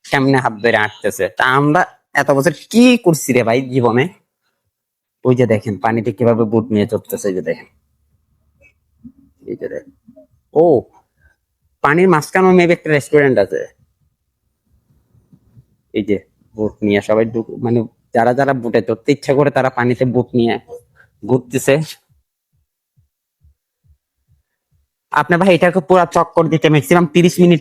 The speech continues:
সময় লাগবে। আর যদি মনে করেন যে আপনি একটু স্বাস্থ্যবান, স্বাস্থ্যবান লোক হন, তাহলে তার কোনো কথাই নাই। এই যে বেঞ্চটা খালি আছে, maybe হচ্ছে যেটাতে রোদ ছিল তাই খালি। হ্যাঁ, সে খুশিতে আমরা একটু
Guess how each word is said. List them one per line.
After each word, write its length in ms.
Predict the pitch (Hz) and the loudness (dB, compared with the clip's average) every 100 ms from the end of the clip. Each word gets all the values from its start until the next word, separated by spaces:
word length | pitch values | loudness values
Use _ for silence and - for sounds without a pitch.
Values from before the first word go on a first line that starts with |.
| 170 | 2
সময় 200 | 147 127 | 2 2
লাগবে। 260 | 107 90 90 - - _ _ _ _ _ - | 0 -2 -6 -6 -20 _ _ _ _ _ -4
আর 100 | 131 127 | -2 0
যদি 160 | 143 147 | 2 4
মনে 120 | 147 151 | 4 4
করেন 120 | 165 180 | 2 2
যে 40 | 185 | 2
আপনি 100 | 156 | 0
একটু 120 | - 165 - | 0 -4 0
স্বাস্থ্যবান, 500 | 165 - 160 165 165 165 | -2 0 0 2 0 0
স্বাস্থ্যবান 420 | 165 - 160 160 147 | -2 0 2 4 4
লোক 140 | 131 - | 2 0
হন, 160 | 135 98 _ _ _ | 0 0 _ _ _
তাহলে 160 | 123 135 | -2 0
তার 100 | 147 139 | 0 0
কোনো 100 | 147 131 | -2 0
কথাই 320 | 127 - 135 123 | -2 -2 0 2
নাই। 120 | 107 113 | 2 2
এই 60 | 120 | 2
যে 60 | 127 123 | 2 2
বেঞ্চটা 320 | 123 - 139 - | -2 -2 -4 -2
খালি 220 | 143 151 143 | 0 2 2
আছে, 140 | 139 147 | 2 2
maybe 180 | 135 131 151 | 2 2 -2
হচ্ছে 160 | 135 139 | -2 0
যেটাতে 260 | 139 139 139 127 | 0 0 2 2
রোদ 140 | 135 - | 2 -2
ছিল 140 | - 151 151 | 0 0 2
তাই 120 | 131 - | -2 -2
খালি। 260 | 139 139 143 170 _ _ _ _ _ _ _ _ _ _ _ _ - | -2 0 0 -2 _ _ _ _ _ _ _ _ _ _ _ _ 2
হ্যাঁ, 200 | 165 139 339 330 330 _ - - - - - | 4 4 -4 -14 -18 _ -20 -20 -20 -18 -4
সে 120 | 156 143 | -2 0
খুশিতে 260 | 143 135 156 | -2 0 0
আমরা 140 | 151 156 | 2 0
একটু 140 | - | 2